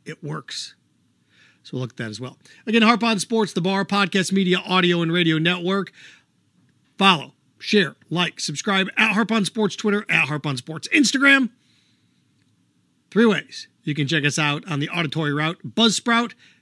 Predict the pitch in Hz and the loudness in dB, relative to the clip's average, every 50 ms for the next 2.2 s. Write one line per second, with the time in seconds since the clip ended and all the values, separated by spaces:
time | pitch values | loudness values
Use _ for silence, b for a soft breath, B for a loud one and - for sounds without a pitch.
0 | b _ - - 269 254 190 220 208 151 - 185 185 180 160 143 - - 165 156 | b _ -6 -4 -2 -2 -2 -2 -4 -2 0 0 2 2 2 2 0 -2 -2 -2
1 | 139 135 - - - - 139 131 - - - - - 220 214 208 196 - 214 208 | -2 -4 -8 -8 -6 -6 -4 -4 -4 -4 -4 0 2 4 4 4 2 2 4 4
2 | 202 202 180 | 4 4 2